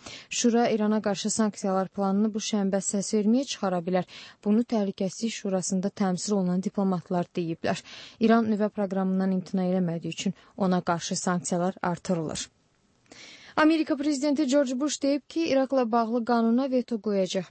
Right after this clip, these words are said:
Biraz əvvəl Nümayəndələr Palatası Amerika döyüşçülərinin İraqdan çıxarılması üçün vaxt qoyulmasına səs verib. Nümayəndələr Palatasına nəzarət edən demokratlar döyüşçülərin iki min səkkizinci ilin avqustuna qədər çıxarılmasını istəyirlər və bunu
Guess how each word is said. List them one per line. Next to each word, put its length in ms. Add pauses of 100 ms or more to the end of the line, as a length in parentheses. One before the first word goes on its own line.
Biraz 240
əvvəl 320
Nümayəndələr 560
Palatası 640
Amerika 420
döyüşçülərinin 840
İraqdan 320
çıxarılması 560
üçün 260
vaxt 320
qoyulmasına 480
səs 340
verib. 220 (440)
Nümayəndələr 520
Palatasına 720
nəzarət 480
edən 180
demokratlar 640
döyüşçülərin 580 (280)
iki 180
min 220
səkkizinci 580
ilin 220
avqustuna 420
qədər 240
çıxarılmasını 720
istəyirlər 560
və 120
bunu 280